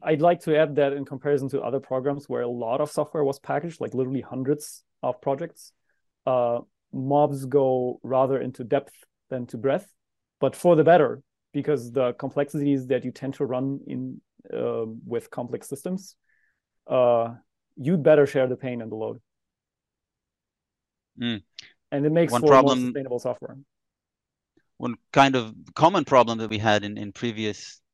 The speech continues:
Speaker 2: editions of the program is, uh, rough edges and, uh, incomplete features, uh, packages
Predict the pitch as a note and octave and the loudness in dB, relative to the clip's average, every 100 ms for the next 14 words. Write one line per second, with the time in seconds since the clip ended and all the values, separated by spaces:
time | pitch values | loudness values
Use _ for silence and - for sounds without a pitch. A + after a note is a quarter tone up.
0 | _ A2+ G#2 G2+ A2+ G2 F#2+ F#2+ G#2+ G2+ | _ -12 -8 -8 -8 -12 -14 -10 -8 -6
1 | G#2 G#2 G#2+ G#2 G2 G2 _ _ _ _ | -6 -6 -6 -8 -8 -12 _ _ _ _
2 | _ _ _ _ _ _ _ _ - A2+ | _ _ _ _ _ _ _ _ -4 0
3 | A#2 A#2+ C#3 E3+ A#3+ F#3 A2+ - - _ | 2 4 6 6 4 0 -4 -8 -20 _
4 | _ - G#2 G2+ G2+ G2+ G2+ G2+ G2+ B2+ | _ -14 -12 -8 -4 -2 -2 -4 -6 -6
5 | B2+ B2+ C#3 B2 _ _ _ _ _ _ | -6 -2 -2 -2 _ _ _ _ _ _
6 | - C3 C3+ B2 A#2 A2 A2 G#2 G#2 G2+ | -6 -4 -2 -4 -4 -6 -6 -6 -8 -10
7 | G2+ _ _ _ A#2+ A#2+ A2+ A2 G#2 G#2 | -14 _ _ _ -2 -2 -4 -6 -10 -20